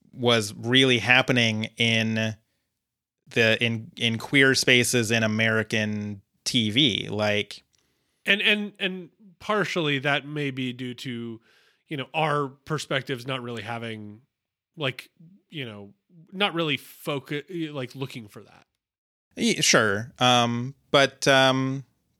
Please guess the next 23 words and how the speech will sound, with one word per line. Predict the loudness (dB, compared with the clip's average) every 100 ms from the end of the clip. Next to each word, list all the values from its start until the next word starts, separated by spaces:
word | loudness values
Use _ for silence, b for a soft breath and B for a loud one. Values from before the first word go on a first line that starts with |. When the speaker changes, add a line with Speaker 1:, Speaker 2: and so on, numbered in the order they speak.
| 2
Speaker 1:
but | 6
yeah, | 6
I |
mean, | 6 4
I |
just, | 4 2 2
I | 0
ju-, | 0 0
I | 0
just | 0 2
don't, | 0 0 _ _ -4
I |
can't | -2 2 0 0
think | -4 0 4
of | 4 2
a |
lot. | 0 0 0 0 -4 _ _ -4
Um, | -2 0 -2 -4 -10 -14 b b b b b 6
and | 8 8
it's, | 6 2 -4 2
it's | 2 2
kind | 0 4 4
of | 6 6 4 -2 -8